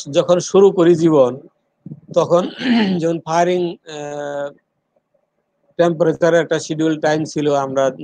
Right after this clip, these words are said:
ধারণায়, আহ, তখন Theory ছিল যে পনেরো ঘন্টা ব্যাপী, minimum পনেরো ঘন্টা ব্যাপী firing circle ছিল, কিন্তু সেটা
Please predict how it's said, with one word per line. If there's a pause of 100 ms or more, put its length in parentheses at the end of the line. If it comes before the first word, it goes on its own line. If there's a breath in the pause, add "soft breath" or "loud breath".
(100)
ধারণায়,
আহ,
তখন (640)
Theory
ছিল
যে
পনেরো
ঘন্টা
ব্যাপী,
minimum
পনেরো
ঘন্টা
ব্যাপী (380)
firing
circle
ছিল, (1300)
কিন্তু
সেটা